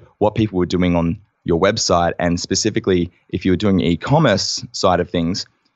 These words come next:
if you're generating sales online, you could actually see the dollars and cents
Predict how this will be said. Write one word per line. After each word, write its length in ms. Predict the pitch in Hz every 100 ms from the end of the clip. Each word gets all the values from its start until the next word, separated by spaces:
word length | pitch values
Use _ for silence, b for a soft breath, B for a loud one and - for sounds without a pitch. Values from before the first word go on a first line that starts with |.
| _ _
if 100 | -
you're 80 | 98
generating 380 | 92 95 87 85
sales 400 | - 92 90 87
online, 400 | 85 98 107 90
you 60 | 85
could 120 | 110
actually 240 | 123 110
see 200 | - 98
the 200 | 92 90
dollars 320 | 95 92 90
and 120 | 90 85
cents 520 | - 131 95 -